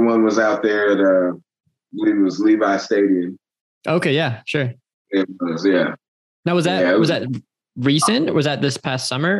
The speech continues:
Speaker 2: or this past year, I mean, or was that?
Speaker 1: No, no, no. Uh,
Speaker 2: Oh,
Speaker 1: we
Speaker 2: okay.
Speaker 1: haven't been, we, the last one we went to, we went to six in a row. And the last one we went to was the one they had in New York,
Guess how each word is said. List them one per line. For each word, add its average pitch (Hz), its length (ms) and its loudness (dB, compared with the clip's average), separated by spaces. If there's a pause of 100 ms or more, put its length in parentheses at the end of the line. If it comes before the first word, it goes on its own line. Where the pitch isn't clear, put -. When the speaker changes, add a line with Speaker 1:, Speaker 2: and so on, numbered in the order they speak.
(120)
Speaker 2:
or 127 60 -10
this 139 160 -2
past 131 220 -6
year, 151 220 -2
I 185 40 0
mean, 190 200 0
or 156 60 2
was 123 100 0
that? 117 280 -2 (500)
Speaker 1:
No, 131 340 2
no, 110 160 2
no. 101 380 0
Uh, 104 100 -6
Speaker 2:
Oh, 110 320 0
Speaker 1:
we 156 80 4
Speaker 2:
okay. 190 100 2
Speaker 1:
haven't 139 300 0
been, 147 340 -2 (200)
we, 151 340 2
the 123 100 -2
last 160 360 0
one 143 260 2
we 135 80 4
went 131 300 2
to, 120 100 0
we 113 180 2
went 156 180 2
to - 80 -8
six - 300 -2
in 131 80 2
a 120 60 4
row. 101 240 2
And 95 80 -2
the 101 80 -4
last 135 340 0
one 123 220 2
we 117 100 4
went 113 260 0
to 117 180 0
was 101 260 -4
the 101 80 -8
one 104 560 0
they 101 120 2
had 104 260 2
in 98 160 0
New 110 140 4
York, 101 400 2